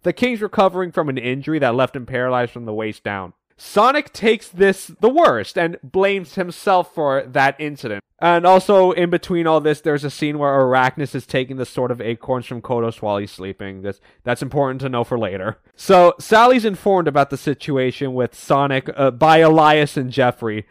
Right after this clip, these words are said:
Sally is asking to talk to Elias about the situation, but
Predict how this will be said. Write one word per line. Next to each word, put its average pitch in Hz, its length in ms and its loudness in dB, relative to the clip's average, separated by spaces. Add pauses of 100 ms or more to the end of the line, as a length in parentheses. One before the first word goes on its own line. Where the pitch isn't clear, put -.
(260)
Sally 180 520 4
is 151 120 -2
asking 151 340 2
to 143 60 -2
talk 143 360 0
to 143 160 -2
Elias 127 440 0
about 123 280 0
the 131 80 -12
situation, 120 800 -6
but 120 300 -2